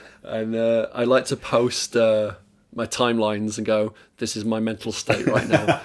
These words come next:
<laughs> because I just, yeah, I just kind of just dig a massive effects hole,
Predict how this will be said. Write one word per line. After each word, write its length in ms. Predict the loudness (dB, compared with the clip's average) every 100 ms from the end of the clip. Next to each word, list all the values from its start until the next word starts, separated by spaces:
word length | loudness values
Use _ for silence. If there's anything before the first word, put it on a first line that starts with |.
| -16 -20 -8
<laughs> 760 | 0 0 8 8 10 6 6 2 2 -10 -20 -20 -18
because 360 | 4 4 4 0 -12 -20 -6
I 120 | -2
just, 340 | 2 2 0 2
yeah, 200 | 4 6
I 120 | 4
just 380 | 0 -6 -8 -12
kind 220 | -10 -10
of 120 | -12
just 260 | -14 -16 -18 _ _ _
dig 160 | -4 -2
a 60 | -2
massive 540 | -4 -6 -8 -8 -8
effects 380 | -8 -8 -8 -10
hole, 360 | -12 -12 -12